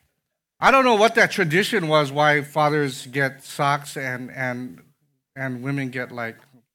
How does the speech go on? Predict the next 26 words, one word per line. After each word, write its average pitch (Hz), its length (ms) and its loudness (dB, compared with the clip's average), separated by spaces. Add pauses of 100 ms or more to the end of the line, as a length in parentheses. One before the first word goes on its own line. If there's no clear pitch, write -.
(140)
like, 113 200 -14
the - 120 -16
store, 131 420 -8 (180)
but, 107 200 -14 (100)
um, 101 320 -16
<laughs> - 100 -18
I - 880 -10
don't 311 180 -4
know 294 60 -6
how, 202 240 0 (280)
how 165 80 2
that 151 120 2
worked 143 260 -6
out, 131 260 -2 (400)
but 127 100 -8
it 123 80 -8
worked 117 260 -12
out. 107 200 -8 (960)
But, 123 240 -12
yeah, 135 200 2
but, 123 360 -12
but 143 160 -4
really, 131 220 -2
happy 135 260 -4
Father's 131 460 -4
Day, 123 380 -8